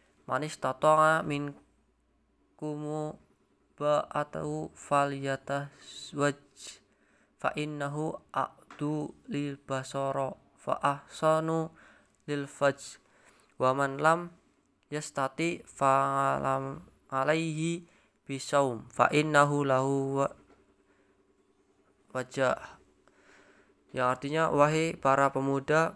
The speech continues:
barang siapa di antara kalian yang mampu menikah, maka menikahlah,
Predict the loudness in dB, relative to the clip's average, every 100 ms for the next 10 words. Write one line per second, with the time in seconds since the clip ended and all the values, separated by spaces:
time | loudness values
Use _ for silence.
0 | -4 -2 -2 -2 -2 2 2 0 -2 -2
1 | -2 -2 -2 -2 0 -2 -2 -4 -2 -2
2 | 0 -2 -2 -4 -2 -2 -2 _ -20 -20
3 | _ -8 -2 2 2 0 -2 0 2 2
4 | 2